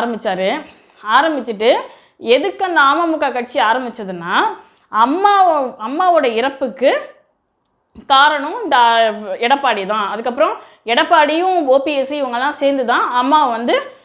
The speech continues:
அஹ், சரியா ட்ரீட்மெண்ட் பார்க்காம கொன்னுட்டாங்க. அதனால, அஹ், அது மட்டும் இல்லாம சின்னம்மாவுக்கு துரோகம் பண்ணிட்டாங்க.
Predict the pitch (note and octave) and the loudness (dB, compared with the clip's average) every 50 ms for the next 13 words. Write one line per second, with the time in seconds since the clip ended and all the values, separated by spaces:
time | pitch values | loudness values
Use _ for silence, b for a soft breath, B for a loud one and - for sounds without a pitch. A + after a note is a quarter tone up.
0 | B B B - A#3+ A#3 C#4+ D4 D#4 D#4+ D#4+ D#4+ D#4+ D#4+ D4 D4+ D4 C4+ C4+ A#3+ | B B B -6 -6 -2 0 2 4 4 2 2 -2 -6 -4 -4 -6 -2 -2 0
1 | A3+ A3+ G#3+ A#3+ C4+ C4 B3 A3+ A#3 B3+ A#3+ G#3+ F3+ F3 F3 F#3+ A3 A3+ F#3+ F3 | 0 0 -2 -2 -2 -4 -4 -4 -4 -4 -4 -6 -6 -6 -4 0 0 0 0 -2
2 | B B B B B B - G#3 G#3+ G#3+ G3+ G3+ A3 C4+ E4+ G#4 - B B B | B B B B B B -8 -6 -4 -2 0 2 4 2 2 0 -4 B B B
3 | B B B B B B B - A3+ A3 A3 A3 A#3 A#3+ C4+ D4 D4+ C#4+ E4+ E4+ | B B B B B B B -6 -2 0 2 4 4 2 2 0 0 0 0 0
4 | D#4+ C#4 A#3+ A3 G3 G3+ A3 B3+ F#4 A#4+ B B B B B B - D#4+ D4+ F4 | 0 2 0 0 0 0 -2 -2 -2 -2 B B B B B B -6 -2 0 0
5 | G4 G4 F#4 D#4+ D4+ C#4 B3+ C4+ D#4 B3 G#3 A3 A#3+ C#4 E4+ F#4+ G#4 G#4 F4+ C4+ | 0 2 2 4 4 2 2 0 -2 -2 2 6 6 6 6 6 0 -4 -4 -6
6 | A#3 G#3+ G#3+ G3+ F#3 F#3 E3 E3+ F#3 G#3 G#3+ G3+ - | -6 -6 -6 -6 -6 -6 -8 -6 -2 -2 -2 -2 -2